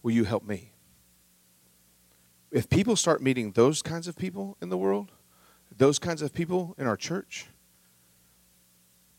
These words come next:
life will begin to happen. Lives will change. People will be free.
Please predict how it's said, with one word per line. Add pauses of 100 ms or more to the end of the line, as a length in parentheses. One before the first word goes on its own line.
(160)
life (140)
will
begin
to
happen.
Lives
will
change.
People
will
be
free.